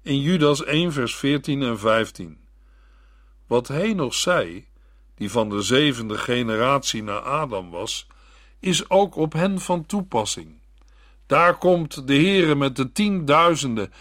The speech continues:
die bij hem horen, om over alle mensen recht te spreken. Hij zal alle onbetrouwbare mensen straffen voor hun verzet tegen God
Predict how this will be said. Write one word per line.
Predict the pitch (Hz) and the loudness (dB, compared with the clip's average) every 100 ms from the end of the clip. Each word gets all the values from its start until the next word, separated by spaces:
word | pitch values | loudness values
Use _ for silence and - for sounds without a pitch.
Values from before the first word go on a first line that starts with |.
| - _ | -20 _
die | 143 | -4
bij | 135 160 190 | 2 2 2
hem | 151 113 | 0 -2
horen, | 110 104 90 80 _ _ - | -4 -6 -8 -16 _ _ -4
om | - 180 | 0 2
over | 170 170 156 147 | 4 4 4 0
alle | 160 180 170 | 2 4 4
mensen | 147 139 139 151 | 2 -2 -2 -4
recht | 156 190 - | -4 -4 -6
te | - | -8
spreken. | 123 - 98 90 - 104 _ _ _ _ _ | -10 -8 -12 -12 -16 -20 _ _ _ _ _
Hij | - 131 | -2 0
zal | 123 120 110 - | 4 2 0 4
alle | 190 170 139 | 4 4 0
onbetrouwbare | 208 220 214 175 147 170 175 165 160 151 139 | 2 2 4 2 4 6 6 6 6 4 2
mensen | 131 175 170 - 117 | 0 0 0 -4 -4
straffen | - 156 170 - 98 85 - - - - | -4 4 2 2 -12 -18 -20 -20 -20 -20
voor | - 151 151 | 0 4 6
hun | 143 120 | 4 2
verzet | 120 113 151 175 - | -2 2 2 0 -2
tegen | 135 123 104 | 0 0 -4
God | 110 185 - | -2 -2 -2